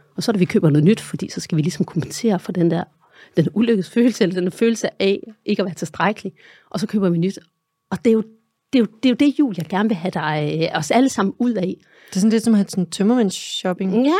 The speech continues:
Speaker 2: Okay.
Speaker 1: præcis.
Speaker 2: Eller shoppingtømmermænd.
Speaker 1: Ja. <laughs> Ja,
Speaker 2: Agtigt.
Speaker 1: eller, ja, ja, præ-, præcis.
Speaker 2: Jamen,
Speaker 1: Man
Speaker 2: du ved,
Speaker 1: ligesom
Speaker 2: man, efter man er ude i en brændert, og så ligger man der om søndagen og er sådan,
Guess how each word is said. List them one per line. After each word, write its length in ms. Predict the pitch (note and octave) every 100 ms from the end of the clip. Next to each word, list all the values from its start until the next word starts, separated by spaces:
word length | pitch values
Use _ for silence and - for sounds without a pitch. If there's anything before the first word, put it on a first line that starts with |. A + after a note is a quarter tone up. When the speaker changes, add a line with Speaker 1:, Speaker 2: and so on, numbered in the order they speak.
| G#4
Speaker 2:
Okay. 40 |
Speaker 1:
præcis. 520 | - F#3+ E4+ D#4 - _ -
Speaker 2:
Eller 80 | F3+
shoppingtømmermænd. 840 | - D#4+ B3+ A#3 G3+ G3 G3+ F#3 _ -
Speaker 1:
Ja. 40 | G#3+
<laughs> 600 | A#3+ G3+ - G#3 C#4+ A3
Ja, 100 | G3+
Speaker 2:
Agtigt. 360 | A3+ C4+ A#3
Speaker 1:
eller, 340 | G3 G#3 F#3 G#3 D#4+
ja, 140 | G#3+ B3 C#4+
ja, 120 | - D4 F4
præ-, 260 | D4+ - -
præcis. 300 | C#4+ C#4 E4+
Speaker 2:
Jamen, 140 | B3+ B3
Speaker 1:
Man 80 |
Speaker 2:
du 40 | C4
ved, 40 |
Speaker 1:
ligesom 200 | A#3 A#3+
Speaker 2:
man, 240 | A#3+ A#3 -
efter 340 | A#3+ - B3+
man 180 | A#3 A3
er 40 |
ude 280 | G3+ G#3+ A3
i 40 | A#3
en 60 |
brændert, 380 | G#3 F#3+ F3+ G#3
og 420 | G3+ G3 F#3+ -
så 240 | - G#3+ F#3+
ligger 240 | G#3 G#3+
man 160 | A3 G3
der 100 | G3
om 60 | G3
søndagen 480 | - G3 - G3
og 60 | F#3
er 40 | F3+
sådan, 280 | - F#3